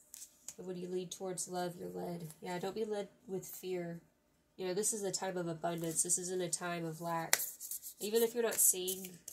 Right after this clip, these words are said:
uh, your ships come in, they will. Just keep hanging on.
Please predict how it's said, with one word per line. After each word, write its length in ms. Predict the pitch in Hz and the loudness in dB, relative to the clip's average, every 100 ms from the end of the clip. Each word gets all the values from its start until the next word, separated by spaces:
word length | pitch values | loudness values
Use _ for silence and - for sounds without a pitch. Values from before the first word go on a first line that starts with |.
| - _ _ 180 | -16 _ _ -4
uh, 260 | 180 170 160 - - - - | -2 0 -2 -6 -10 -10 -8
your 100 | 185 | -4
ships 340 | - 180 - | -2 4 4
come 160 | - 165 | 4 0
in, 260 | 165 165 165 - - - - - - - - - - - 190 | 2 -2 -6 -14 -20 -20 -20 -20 -20 -20 -18 -14 -10 -8 0
they 140 | 403 | 2
will. 340 | 180 165 165 170 175 - - - - - - - - - - - _ _ - | 4 2 0 -4 -10 -8 -8 -6 -12 -14 -12 -10 -12 -12 -16 -16 _ _ -2
Just 180 | - | 0
keep 160 | - - | 0 -2
hanging 260 | 185 180 175 | 0 0 0
on. 320 | 170 170 | -2 -2